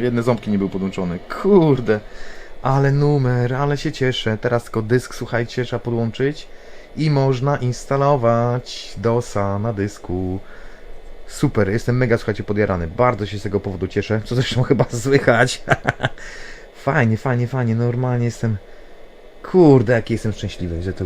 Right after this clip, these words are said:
że to ruszyło. Tyle zabawy, ale warto było, widzicie. Tego X P K sobie tam zrobiłem.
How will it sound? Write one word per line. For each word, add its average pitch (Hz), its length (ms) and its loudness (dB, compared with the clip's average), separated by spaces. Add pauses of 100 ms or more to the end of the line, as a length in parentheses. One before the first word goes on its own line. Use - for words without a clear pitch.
(140)
że 95 180 -4
to 95 140 -4
ruszyło. 87 380 -4
Tyle 120 240 2
zabawy, 101 340 0
ale 98 140 0
warto 98 340 -2
było, 95 300 2
widzicie. 87 420 -6 (360)
Tego 101 240 2
X 95 160 -4
P 117 140 4
K - 120 0
sobie 101 220 -4
tam 95 160 0
zrobiłem. 107 440 2